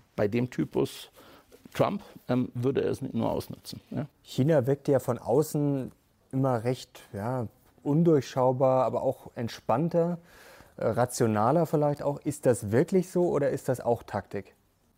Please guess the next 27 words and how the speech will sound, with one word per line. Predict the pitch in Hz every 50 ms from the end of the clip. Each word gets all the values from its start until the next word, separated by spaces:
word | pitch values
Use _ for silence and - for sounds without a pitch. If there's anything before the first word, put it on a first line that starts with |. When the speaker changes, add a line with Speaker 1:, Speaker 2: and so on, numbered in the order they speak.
| _ _ -
Speaker 1:
Hm, | - 123 - _ _ _ _ _ _ _ _ _ _
ich | -
bin | - -
jetzt | - - -
kein | - 98
China-Experte. | 98 - 123 120 104 - - - - - - - - 95 - - - - - - - - - - _ _ -
Ähm, | 127 123 123 120 117 104 - _ _ _ _ _ _ _ _ _ _
also | - 123 110 104
ich | - - -
glaub | 139 123 139 -
schon, | - 180 160 165
dass | 151 143 -
sie | - 147 143 135 - - - - -
sehr | 120 113 127 123 123
viel | - 139 131 123
rationaler | 113 110 113 - - - 135 120 113 104 104 120 135 135 143
sind, | 127 147 170 233 226 - - - -
weil | 123 107 113 117 113
sie | 113 120
ja | 123 123
nicht | 113 113 123 143 - - -
sich | - 143 -
der | - 139 -
Öffentlichkeit | 143 - - 107 95 - - - 110 95 - -
so | 113 98
stellen | 92 - - 107 95 92 90 87 90
müssen. | 90 - - - 156